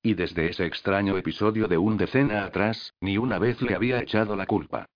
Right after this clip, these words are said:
"Quizá el único que se echa la culpa sea yo", pensó. "Quizá el sueño signifique eso". Ojalá pudiera creer que era así. Un ruido súbito le llamó la atención.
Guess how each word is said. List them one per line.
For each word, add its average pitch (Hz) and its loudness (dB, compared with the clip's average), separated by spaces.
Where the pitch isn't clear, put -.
"Quizá 120 0
el 123 2
único 120 2
que 117 2
se 85 -4
echa 85 -2
la 82 -2
culpa 120 2
sea 110 0
yo", 104 -2
pensó. 82 -2
"Quizá 120 0
el 127 2
sueño 110 0
signifique 104 0
eso". - -6
Ojalá 101 2
pudiera 104 0
creer 101 0
que 90 0
era 107 -2
así. 69 -6
Un 107 0
ruido 110 2
súbito 101 0
le 101 0
llamó 85 0
la 107 -2
atención. 90 -4